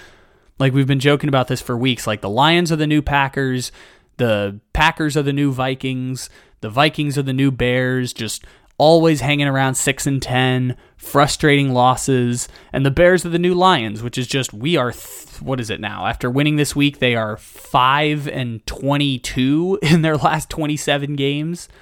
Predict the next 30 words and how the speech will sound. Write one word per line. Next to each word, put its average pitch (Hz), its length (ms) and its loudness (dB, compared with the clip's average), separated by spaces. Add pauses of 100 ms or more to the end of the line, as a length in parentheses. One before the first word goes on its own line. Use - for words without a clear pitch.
(320)
Some 135 220 0
shit - 340 -2
like 135 200 -4
that. 139 360 0
Five 139 600 0
and 123 240 -6
twenty-seven 135 1120 -2 (680)
is 127 180 0
what 139 180 2
the 127 80 0
Bears 127 400 2
are 127 80 0
standing 135 440 -4
right 135 200 -6
now. 151 280 -6 (280)
You 175 140 2
invested 180 460 2
so 175 160 2
much 165 260 4
in 151 80 2
Justin 143 340 2
Fields, 131 300 2
it 113 60 -2
makes 139 260 -2
no 139 220 4
sense 135 340 0
to 127 100 0
just 123 240 -2
pivot 123 360 2
now, 120 440 -2